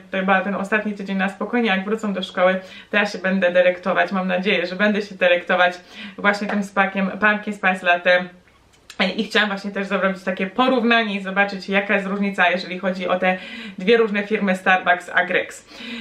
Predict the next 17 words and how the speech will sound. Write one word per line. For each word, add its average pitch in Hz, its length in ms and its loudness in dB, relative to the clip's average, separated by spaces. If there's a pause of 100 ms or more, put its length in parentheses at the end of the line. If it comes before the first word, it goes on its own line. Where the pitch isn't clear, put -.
(200)
E, 208 400 4
to - 220 -2
by 427 140 6
było 440 180 6
w-, - 80 -10 (520)
na 277 160 6
tyle 349 300 0
w 330 40 -4
tym 240 160 2
filmie. 196 240 0
Mam 233 160 4
nadzieję, 226 220 2
że 226 60 -4
taka 233 200 2
pogadanka 226 520 0
wam 208 160 0
się 208 480 0